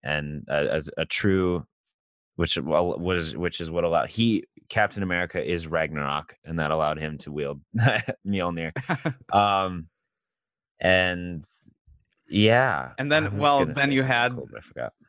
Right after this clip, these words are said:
Speaker 2: Yeah, Sam on your left, uh, coming in over the radio. This was after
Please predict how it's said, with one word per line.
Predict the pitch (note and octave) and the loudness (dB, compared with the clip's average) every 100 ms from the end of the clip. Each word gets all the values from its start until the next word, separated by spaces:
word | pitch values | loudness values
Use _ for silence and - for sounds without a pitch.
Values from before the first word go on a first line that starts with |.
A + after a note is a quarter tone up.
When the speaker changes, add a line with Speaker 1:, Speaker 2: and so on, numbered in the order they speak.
| _ | _
Speaker 2:
Yeah, | A#2 A2+ G2 | 2 4 4
Sam | - A2 G#2+ G#2 G2+ | 2 0 2 0 -2
on | - G#2 | -2 0
your | G2+ | 0
left, | G2 F2+ F#2 - - - | 2 2 0 -4 -16 -6
uh, | F2+ F2 | -4 -4
coming | - F#2+ F#2+ | -4 -6 -4
in | F#2 | -6
over | F2+ F#2+ | -6 -4
the | F2+ | -2
radio. | F#2 F#2+ F#2+ F2+ F2+ - | 0 0 0 0 -2 -4
This | F#2+ - | -8 -6
was | F#2+ | -2
after | F#2+ F2+ - F#2 F2+ | -2 -2 -2 -4 -2